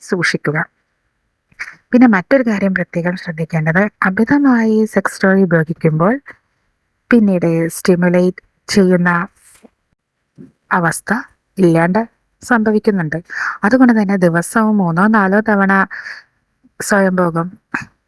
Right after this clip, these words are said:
ഇതിനായി നിങ്ങൾ തിരഞ്ഞെടുക്കുക, തിരഞ്ഞെടുക്കരുത്. ആഴ്ചയിൽ മൂന്നോ നാലോ തവണയെങ്കിലും നിങ്ങൾക്ക് ഇതിനായി ഉപയോഗിക്കാം. എങ്കിലും ശ്രദ്ധിക്കേണ്ട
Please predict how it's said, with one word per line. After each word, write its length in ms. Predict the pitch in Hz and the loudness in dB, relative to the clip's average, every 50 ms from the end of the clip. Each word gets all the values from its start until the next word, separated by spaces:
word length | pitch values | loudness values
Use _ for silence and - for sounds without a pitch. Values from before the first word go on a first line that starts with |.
| - | -2
ഇതിനായി 320 | 202 202 190 180 170 165 175 185 | 0 0 0 0 2 2 2 4
നിങ്ങൾ 160 | 180 165 165 180 | 4 2 2 2
തിരഞ്ഞെടുക്കുക, 560 | 240 240 233 220 185 156 - - - - - - _ _ _ _ _ _ - | 2 2 2 0 0 -2 -4 -6 -8 -8 -10 -14 _ _ _ _ _ _ 0
തിരഞ്ഞെടുക്കരുത്. 640 | 226 214 220 214 190 156 - - 151 151 147 - - 185 - - - - - - _ _ _ _ _ _ _ _ _ _ _ _ _ _ _ - - - _ _ _ _ _ _ _ _ _ _ _ _ _ - 214 214 | 2 2 4 2 2 0 -2 -2 -4 -4 -4 -4 -8 -8 -10 -14 -16 -16 -16 -18 _ _ _ _ _ _ _ _ _ _ _ _ _ _ _ -20 -20 -20 _ _ _ _ _ _ _ _ _ _ _ _ _ -4 -2 0
ആഴ്ചയിൽ 500 | 214 220 220 - - - 208 202 185 180 185 240 240 - _ _ - | 0 0 0 -2 -2 0 0 0 0 0 -2 -4 -6 -10 _ _ 0
മൂന്നോ 220 | 208 196 190 202 208 196 196 | 2 4 4 4 2 2 2
നാലോ 200 | 185 180 180 185 185 185 | 2 2 2 0 2 0
തവണയെങ്കിലും 640 | 170 165 165 175 175 170 160 151 156 151 196 240 247 - _ _ _ _ _ _ _ _ _ 208 | 0 0 0 0 -2 -2 -2 -2 -2 -2 -2 -4 -6 -10 _ _ _ _ _ _ _ _ _ 0
നിങ്ങൾക്ക് 320 | 202 180 170 170 165 - 233 226 | 2 2 2 0 0 0 0 0
ഇതിനായി 300 | 202 190 175 170 170 190 220 | 0 0 0 0 0 0 2
ഉപയോഗിക്കാം. 500 | 185 170 160 156 - 160 - - 185 - - _ _ _ _ _ _ - - - - - _ - 262 | 2 2 2 0 -2 -4 -4 -4 -6 -6 -8 _ _ _ _ _ _ -20 -20 -20 -20 -20 _ 2 4
എങ്കിലും 260 | 262 262 285 277 269 254 233 | 4 6 6 6 6 4 4
ശ്രദ്ധിക്കേണ്ട 520 | - 208 185 175 185 185 - 208 202 190 | 0 -2 -4 -2 -4 -2 0 0 0 2